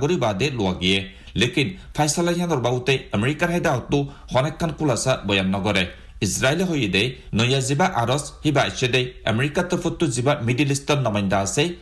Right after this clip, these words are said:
ষ্টিভ উইটকফৰ তৰফতো। সিতাৰা মুছলমানৰ পাকমাছ ৰমজান পৰ্যন্ত মুদ্দত বাঢ়াইবৰ আৰজ কৰিছে। আৰু দাহতো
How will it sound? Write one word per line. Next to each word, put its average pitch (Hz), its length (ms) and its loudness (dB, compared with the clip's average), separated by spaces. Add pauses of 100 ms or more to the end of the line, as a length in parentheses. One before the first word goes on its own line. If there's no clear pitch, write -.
(200)
ষ্টিভ 151 260 0 (140)
উইটকফৰ 131 460 0 (100)
তৰফতো। 95 420 0 (720)
সিতাৰা 139 360 2 (220)
মুছলমানৰ 165 580 -2
পাকমাছ 131 400 0 (220)
ৰমজান 117 320 2
পৰ্যন্ত 127 320 0 (140)
মুদ্দত 127 340 0
বাঢ়াইবৰ 143 320 0 (140)
আৰজ 90 240 -2
কৰিছে। 90 260 0 (480)
আৰু 113 100 2 (100)
দাহতো 175 300 2